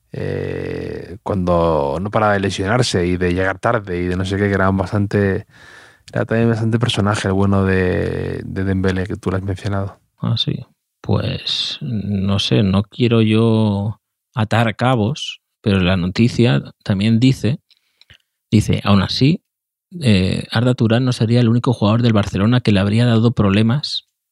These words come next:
Speaker 2: en su exclusiva vivienda, pues justo después,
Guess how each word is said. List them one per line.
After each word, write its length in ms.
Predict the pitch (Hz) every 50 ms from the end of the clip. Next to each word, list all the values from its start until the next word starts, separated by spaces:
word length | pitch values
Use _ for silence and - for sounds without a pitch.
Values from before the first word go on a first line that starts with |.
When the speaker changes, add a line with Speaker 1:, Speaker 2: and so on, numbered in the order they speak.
| _ _ _ _ _ _ _
Speaker 2:
en 160 | - 113 98
su 100 | - -
exclusiva 420 | 98 - - 95 90 - 117 117 113
vivienda, 480 | 110 95 87 101 117 123 107 - - - -
pues 360 | 110 101 92 92 - - - _ _ _ _
justo 420 | _ - - 143 143 - - 170 156
después, 640 | 123 104 - - 127 123 107 151 170 - - -